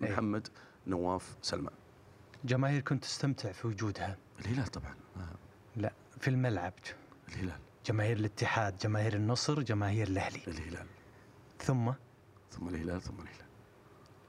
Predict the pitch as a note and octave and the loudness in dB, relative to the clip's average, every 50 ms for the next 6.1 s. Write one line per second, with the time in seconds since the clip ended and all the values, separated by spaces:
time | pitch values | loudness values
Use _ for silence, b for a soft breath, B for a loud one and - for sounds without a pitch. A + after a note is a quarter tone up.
0 | - - - A2 A2+ - B2+ G#2+ - - - B2 G#2 - G2+ - A2 G2 G#2+ G#2+ | -10 -2 0 0 2 2 2 2 2 2 2 2 2 2 0 0 2 2 2 2
1 | G#2+ G2+ G#2 G#2 G2 - G#2 G2 C#3+ D#3+ - - - - - - - - - - | 2 2 2 0 0 -2 -2 0 0 -2 -2 -4 -12 -20 -20 -20 -20 -14 -8 -2
2 | - - - G3+ G#3 F3+ - - - - - - - - - - - - - - | -2 0 0 2 0 2 2 2 0 0 -4 -12 -20 -20 -20 -20 -20 -20 2 4
3 | C#3+ C3+ B2+ - - F3+ F#3 - - - C#3+ C#3 - D3+ C3 A#2+ - - - - | 4 4 4 2 2 2 2 2 2 2 2 2 2 2 2 2 0 0 -2 2
4 | - A#2+ B2+ C3 A#2 A2 G#2+ A2 A#2+ - - F3 E3+ - - - - D3+ C#3 B2+ | 2 2 2 2 2 2 2 2 2 2 0 0 -2 -4 -8 -8 -2 0 2 4
5 | B2 G2+ G#2 A2+ A2+ A#2 A#2+ G#2 G#2+ A2+ A#2 A2+ A#2+ - C#3 B2+ A#2+ A2+ G#2+ G2+ | 4 2 2 2 2 2 2 2 2 2 0 0 0 2 2 2 2 2 2 2
6 | G2+ - | 2 0